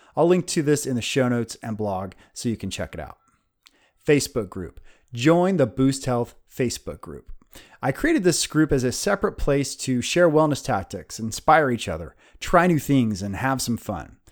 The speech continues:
To join, just click on the link for the Facebook group at the bottom of the homepage of my boost health dot com. Boost Health T V.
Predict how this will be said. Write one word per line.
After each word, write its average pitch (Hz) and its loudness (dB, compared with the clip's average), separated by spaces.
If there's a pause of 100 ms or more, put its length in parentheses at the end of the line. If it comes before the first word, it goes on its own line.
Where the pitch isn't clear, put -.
(280)
To 165 -2
join, 220 6
just 175 -2
click 170 4
on 151 4
the 127 2
link 139 0
for - -4
the 113 -2
Facebook 143 -2
group 123 -2
at - -12
the 113 -8
bottom 123 2
of 127 2
the 127 -2
homepage 101 -6 (320)
of 101 -10
my 107 -2
boost 101 -6
health 92 -6
dot 80 -10
com. - -14 (920)
Boost 160 6
Health 160 6
T 160 0
V. 123 0